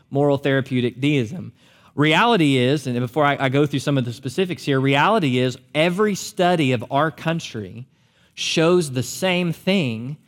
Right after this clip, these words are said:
which is there is no one of those worldviews that forms the majority of our country. In fact, the majority of our country are a mixture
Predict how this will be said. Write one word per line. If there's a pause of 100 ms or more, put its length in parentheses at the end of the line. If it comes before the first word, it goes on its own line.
(260)
which
is
there
is
no
one
of
those
worldviews
that
forms
the
majority
of
our
country. (1000)
In
fact,
the
majority
of
our
country (600)
are
a
mixture